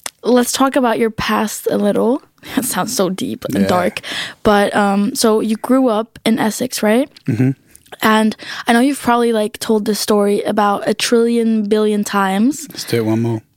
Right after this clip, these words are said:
Speaker 1: Uh, exactly. Run it up again. How, like, the first song with your music, like, how did it start off?
Speaker 2: So it started for me, um, so I was always someone with, like, no direction in life, like, um,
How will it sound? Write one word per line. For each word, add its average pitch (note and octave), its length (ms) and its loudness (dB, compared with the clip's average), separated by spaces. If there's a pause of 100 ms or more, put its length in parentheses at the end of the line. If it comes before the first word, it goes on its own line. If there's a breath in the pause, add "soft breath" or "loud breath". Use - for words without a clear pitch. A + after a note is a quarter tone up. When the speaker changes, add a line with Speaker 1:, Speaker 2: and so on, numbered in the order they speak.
Speaker 1:
Uh, - 60 -2 (360)
exactly. G3+ 600 0
Run A3+ 240 2
it C4+ 100 0
up A#3+ 160 -2
again. G#3+ 380 2
How, A3 300 0
like, A3 280 -2
the G3+ 160 0
first G#3 520 0
song F#3 580 2
with G3+ 140 -4
your G3 100 2
music, G3 320 -2
like, E3 120 -2
how - 220 -2
did A#2+ 140 -2
it - 200 -6
start - 320 -2
off? - 300 -10 (240)
Speaker 2:
So - 160 -4
it B2+ 60 2
started D3 320 2
for B2+ 100 0
me, C3 400 0 (160)
um, A#2+ 600 0 (720 soft breath)
so C#3 160 2
I E3+ 40 6
was F3+ 140 4
always E3+ 180 0
someone D#3 280 2
with, B2 160 -2
like, A2+ 100 -4
no A#2+ 380 0
direction A2+ 520 -2
in G2+ 120 -4
life, G2 400 -6
like, - 320 -12 (720 loud breath)
um, A2+ 560 -2